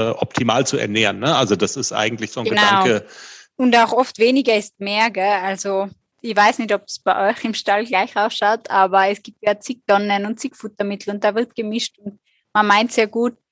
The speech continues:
Speaker 2: aber oft ist es ja weniger mehr fürs Pferd und grad wenn ihr ein gesundes Pferd habt, ist ein Riesenrisiko eigentlich, die Überfütterung oder eben zu viel zu geben.
Speaker 1: Super. Dann glaube ich, Isabel, äh, haben wir jetzt mal die wichtigsten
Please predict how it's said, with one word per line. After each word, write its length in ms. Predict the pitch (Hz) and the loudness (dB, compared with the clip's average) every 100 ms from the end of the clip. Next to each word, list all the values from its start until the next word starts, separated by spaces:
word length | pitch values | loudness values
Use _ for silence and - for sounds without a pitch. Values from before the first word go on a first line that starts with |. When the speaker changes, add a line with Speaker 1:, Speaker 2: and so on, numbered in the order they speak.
| _ _ | _ _
Speaker 2:
aber 340 | 196 202 202 | 0 4 4
oft 380 | 220 233 - - | 4 0 -4 -14
ist 200 | 220 - | -12 -10
es 280 | 208 - - - | -6 -6 -8 -6
ja 180 | 202 190 | -2 0
weniger 460 | 214 226 214 196 | 0 0 0 0
mehr 300 | 196 202 220 | 0 -4 -4
fürs 240 | - 202 - | -2 -6 -6
Pferd 380 | - 208 208 | -2 0 0
und 260 | 190 180 _ | -4 -10 _
grad 180 | - 185 | -4 0
wenn 140 | 190 | -2
ihr 60 | 190 | -2
ein 40 | |
gesundes 380 | 190 - 202 196 | -6 -8 -6 -8
Pferd 320 | _ 190 190 | _ -2 0
habt, 240 | 196 180 _ _ _ | -4 -4 _ _ _
ist 220 | 190 - | -10 0
ein 340 | 185 175 170 170 | 2 4 4 2
Riesenrisiko 760 | 233 233 196 226 233 196 - | -2 -2 -2 -2 -4 -4 0
eigentlich, 360 | 170 170 165 - | 0 0 -6 -12
die 80 | |
Überfütterung 640 | - 175 - 220 180 170 170 | -10 -8 -8 -8 -6 -6 -6
oder 240 | 165 165 | -4 -2
eben 340 | 165 165 175 - | -4 -6 -14 -14
zu 140 | - | -12
viel 260 | 196 214 214 | -10 -12 -12
zu 140 | - | -14
geben. 360 | 165 165 - 180 _ _ _ | -10 -10 -10 -16 _ _ _
Speaker 1:
Super. 800 | - 254 220 135 85 - - _ _ _ _ _ | 0 2 4 2 0 -8 -20 _ _ _ _ _
Dann 320 | 123 196 247 233 _ | -4 -2 -2 -6 _
glaube 440 | - 104 220 240 | -4 2 2 2
ich, 460 | - 214 - - - | 2 2 0 -4 -2
Isabel, 540 | 170 156 131 120 151 233 | 0 0 2 2 4 2
äh, 400 | 180 170 151 123 | 2 2 2 2
haben 260 | 131 165 | -2 -2
wir 100 | 170 | -2
jetzt 280 | 156 156 - | -2 -4 -4
mal 240 | 151 143 147 | 0 0 0
die 200 | 131 98 90 | -2 0 2
wichtigsten 880 | 220 - 254 - - 147 113 107 | 2 2 0 -2 -2 -2 -2 -4